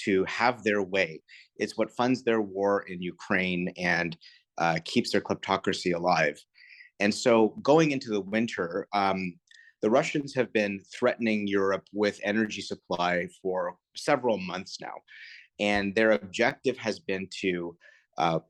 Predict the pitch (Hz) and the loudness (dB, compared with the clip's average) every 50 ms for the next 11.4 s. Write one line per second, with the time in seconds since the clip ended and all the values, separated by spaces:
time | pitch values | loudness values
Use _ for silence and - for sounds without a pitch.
0 | _ - 101 85 - 143 - - 120 117 113 113 113 113 110 - - - - - | _ -8 -2 2 2 2 2 2 2 4 4 6 4 4 2 -2 -8 -10 -6 -2
1 | 117 104 107 107 92 101 92 90 87 87 87 - - - - - - 98 - - | -2 -2 -2 -2 -4 -4 -4 -4 -4 -6 -8 -10 -12 -12 -8 -4 -4 -4 -4 -4
2 | - - 92 - 117 131 135 117 104 107 101 95 - - - - 107 110 - - | -8 -6 -2 0 2 2 2 4 4 4 4 2 0 -4 -2 0 0 0 0 -4
3 | 110 92 104 101 98 98 95 95 - - - - - - 95 92 92 - - - | -4 -2 0 0 0 -2 -6 -12 -14 -18 -20 -12 -6 -4 -4 -4 -4 -8 -8 -6
4 | 92 87 85 80 - - 113 101 113 - - 110 104 95 87 - - - _ - | -4 -4 -4 -4 -4 0 0 0 0 0 -2 -4 -4 -4 -4 -10 -14 -14 _ -6
5 | 92 90 87 - 85 - 90 92 92 92 87 101 101 104 113 123 110 101 98 95 | -6 -6 -6 -8 -10 -6 -4 -2 -2 0 0 0 0 2 2 2 2 2 2 -2
6 | - - 87 85 90 90 90 - - - 87 82 - - 110 101 87 82 82 82 | -4 -10 -6 -4 -4 -4 -4 -6 -8 -10 -10 -10 -6 -2 0 0 0 0 -4 -8
7 | - - - - - - - - _ - - - 98 98 95 90 82 101 107 - | -12 -16 -18 -16 -18 -18 -18 -18 _ -4 -2 0 0 0 0 -2 -4 -4 -4 0
8 | - 110 107 107 107 - 98 - - 104 101 95 - - 87 80 85 92 95 95 | 2 2 2 2 2 -2 -4 -2 0 0 0 -2 -4 -8 -10 -6 -2 0 2 2
9 | 92 90 - _ _ _ _ _ _ _ _ _ - - - - 85 82 85 - | 2 0 -2 _ _ _ _ _ _ _ _ _ -10 -4 -2 -2 -2 -2 -2 -2
10 | 92 92 92 80 - 95 95 95 92 87 90 87 85 80 - - 117 98 87 82 | -2 -2 -2 0 0 0 0 0 0 0 0 0 0 -2 -4 -2 -2 -2 -2 0
11 | 82 117 135 135 90 76 76 - | 0 0 2 2 -2 -4 -6 -14